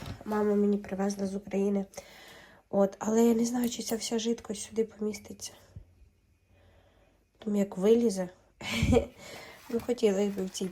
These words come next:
спробувати запекти. І я все-таки рискнула <laughs> і, і засипала її в цю кек-,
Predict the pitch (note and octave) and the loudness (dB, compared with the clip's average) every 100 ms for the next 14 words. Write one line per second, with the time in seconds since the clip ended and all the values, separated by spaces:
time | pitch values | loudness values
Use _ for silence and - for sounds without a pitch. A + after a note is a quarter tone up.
0 | - - - G3+ G3+ F#3+ F#3+ F#3+ - G3 | -8 -20 -6 0 0 -2 -4 -6 -6 -4
1 | G3 - F#3+ - - F#3 - - - - | -4 -4 -12 -10 -10 -10 -16 -20 -12 -10
2 | - - - - _ _ _ _ _ _ | -6 -6 -6 -10 _ _ _ _ _ _
3 | _ - - _ _ _ - G#3+ A3 G#3+ | _ -20 -20 _ _ _ 0 6 6 6
4 | G3+ G3+ G3+ G3+ F#3 F3 - _ - G#3 | 0 -4 -2 -6 -6 -8 -10 _ -6 -4
5 | G3+ - - A3 A#3 C4+ F#3 - - - | -4 -4 -2 0 0 -2 -6 -8 -20 -10
6 | - - - - - - - G#3 F#3+ - | -8 -8 -10 -16 -16 -10 0 2 2 -2
7 | A3 A3 G3+ F#3+ F#3+ F#3+ F#3+ - - G#3 | -2 0 2 0 0 -4 -6 -10 -2 -2